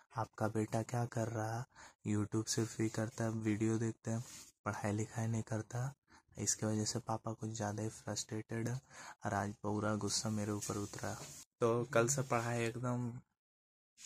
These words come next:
इस बार final में अच्छा marks आना चाहिए। पापा ये भी बोले, "अगर final में अच्छा marks नहीं आया, तो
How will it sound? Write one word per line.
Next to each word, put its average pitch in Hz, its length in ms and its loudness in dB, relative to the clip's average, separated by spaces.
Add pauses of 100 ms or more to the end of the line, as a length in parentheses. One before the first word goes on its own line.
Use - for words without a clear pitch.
(1700)
इस 123 120 2
बार 127 280 4 (400)
final 123 320 6
में 120 200 2
अच्छा - 280 -2
marks 120 340 0
आना 113 200 0
चाहिए। 113 240 0
पापा 117 240 0
ये 113 120 2
भी 120 140 0
बोले, 120 260 2
"अगर 117 180 0
final 117 440 -2
में 120 140 2
अच्छा 117 240 -2
marks 120 360 0
नहीं 120 260 0
आया, 117 360 -2 (720)
तो 117 260 2